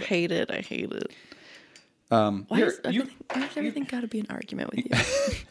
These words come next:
Speaker 1: You do the honors, 'cause, uh, I gave you Scott's, uh, bottle opener. Um, I wanna quickly read this. So it says, this is more of a description on the bottle than there was on the website. Uh,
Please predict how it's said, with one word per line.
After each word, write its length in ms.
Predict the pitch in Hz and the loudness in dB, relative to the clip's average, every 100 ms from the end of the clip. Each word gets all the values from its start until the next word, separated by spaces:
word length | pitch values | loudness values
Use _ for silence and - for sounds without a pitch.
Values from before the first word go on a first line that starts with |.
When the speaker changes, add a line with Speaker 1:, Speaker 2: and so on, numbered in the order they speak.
| - - - - - 254 - | -20 -20 -20 -18 -8 -4 2
Speaker 1:
You 160 | 160 202 | 6 8
do 140 | 202 | 10
the 100 | 180 | 10
honors, 320 | 151 143 117 - | 10 8 6 6
'cause, 280 | 120 104 113 | 2 4 6
uh, 60 | |
I 120 | 107 | 6
gave 180 | 107 139 | 8 8
you 140 | 117 104 | 8 6
Scott's, 480 | - 107 104 - - | 6 6 6 -2 -2
uh, 180 | 107 95 | -2 -2
bottle 300 | 95 104 98 | -2 0 0
opener. 340 | 90 92 95 - - - - - | -2 -2 -4 -8 -20 -20 -4 4
Um, 360 | 98 92 92 - - | 6 6 4 0 6
I 40 | |
wanna 220 | 113 107 | 8 8
quickly 320 | 98 117 113 101 | 6 2 6 8
read 200 | 104 98 | 8 8
this. 140 | 95 | 4
So 180 | - 98 | 6 6
it 80 | 98 | 8
says, 420 | 110 98 95 - _ | 6 6 2 -4 _
this 260 | 123 113 - | 4 4 4
is 80 | 117 | 6
more 140 | 113 | 6
of 60 | 98 | 6
a 40 | |
description 440 | 95 - 110 - 95 | 2 2 2 4 0
on 80 | |
the 60 | 92 | 4
bottle 300 | 98 101 98 | 6 6 6
than 100 | 95 | 2
there 100 | 92 | 0
was 160 | 95 98 | 0 2
on 80 | |
the 60 | 92 | 2
website. 400 | 95 92 90 95 - - - - - _ - | 2 2 0 0 -6 -16 -16 -20 -20 _ 0
Uh, 520 | 110 101 95 95 95 | 4 6 6 4 0